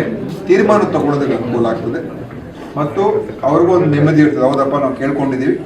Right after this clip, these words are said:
ಆಯ್ತು ಈಗ ಮಾಡ್ಸೋಣ, ಮಾಡಿಸ್ಕೊಳ್ಳೋಣ ಅಂತ, ಅಥವಾ ಮಾಡೋದು ಬೇಡ ಅಂತ ಒಂದು ನಿರ್ಧಾರಕ್ಕೆ ಬರ್ಬೋದು.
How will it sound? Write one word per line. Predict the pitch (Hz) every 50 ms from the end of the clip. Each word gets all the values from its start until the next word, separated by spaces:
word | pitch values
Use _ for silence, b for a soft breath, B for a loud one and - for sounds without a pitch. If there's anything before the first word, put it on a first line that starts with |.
| - 160 -
ಆಯ್ತು | - - 127
ಈಗ | 127 123 117
ಮಾಡ್ಸೋಣ, | 120 120 120 - 127 123 120 120 - 123
ಮಾಡಿಸ್ಕೊಳ್ಳೋಣ | 123 127 127 - - 135 123 120 117 113
ಅಂತ, | 110 110 - - - - - - - - - -
ಅಥವಾ | 131 135 139 220 - - 131
ಮಾಡೋದು | 131 135 135 139 -
ಬೇಡ | - 127 135 135
ಅಂತ | 131 123 - - -
ಒಂದು | - - - -
ನಿರ್ಧಾರಕ್ಕೆ | 135 135 135 135 143 151 - - - 113 110
ಬರ್ಬೋದು. | 107 107 - - -